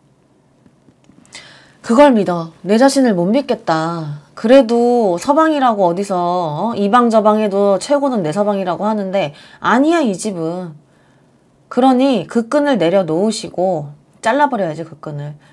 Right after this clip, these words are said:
잘라버리시고 깔끔하게 떼어버리시고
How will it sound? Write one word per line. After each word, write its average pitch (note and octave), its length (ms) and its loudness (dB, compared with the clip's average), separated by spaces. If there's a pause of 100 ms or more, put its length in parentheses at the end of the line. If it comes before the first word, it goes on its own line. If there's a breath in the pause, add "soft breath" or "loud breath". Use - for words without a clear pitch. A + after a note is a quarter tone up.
(100)
잘라버리시고 A3 1200 0 (460 soft breath)
깔끔하게 B3 640 0
떼어버리시고 G#3 1300 -2